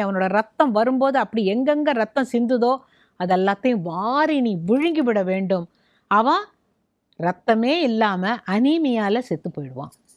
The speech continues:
ரத்தமே இல்லாட்டா என்ன சொல்லுவான்? "ஐயோ பாவம் அனீமியா" அப்படிங்கிறோம்ல, அந்த மாதிரி தான். இந்த ரத்தமே இல்லாதபடி அத்தனையும் நீ குடித்து விடு,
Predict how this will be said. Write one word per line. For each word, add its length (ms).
ரத்தமே 440
இல்லாட்டா 340
என்ன 180
சொல்லுவான்? 360
"ஐயோ 160
பாவம் 420
அனீமியா" 420
அப்படிங்கிறோம்ல, 640
அந்த 140
மாதிரி 220
தான். 180
இந்த 140
ரத்தமே 580
இல்லாதபடி 840
அத்தனையும் 600
நீ 140
குடித்து 420
விடு, 260